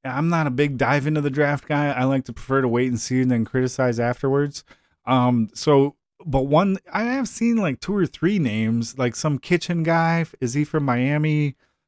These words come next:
Some guy from Minnesota that people like too as a safety. Uh, so I've seen, like, three names, like a Miami guy named Kitchen or something. Kool-Aid,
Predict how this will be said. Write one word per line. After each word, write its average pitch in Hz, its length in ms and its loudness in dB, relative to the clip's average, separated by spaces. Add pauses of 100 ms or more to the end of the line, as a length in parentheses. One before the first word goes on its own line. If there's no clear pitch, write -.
Some 151 240 -2
guy 160 200 2
from 143 220 -4
Minnesota 147 600 0
that 147 420 -2
people 151 260 -2
like 143 300 0
too 143 240 -2
as 139 140 -2
a 131 60 -4
safety. 147 640 -2 (440)
Uh, 117 200 0
so 143 180 0
I've 143 100 0
seen, 202 220 -2
like, 151 200 -2
three 190 300 0
names, 127 400 0
like 113 140 -2
a 117 60 -2
Miami 147 480 -2
guy 151 260 0
named 139 280 -2
Kitchen 147 400 -4
or 139 80 -4
something. 139 360 -4
Kool-Aid, 151 600 0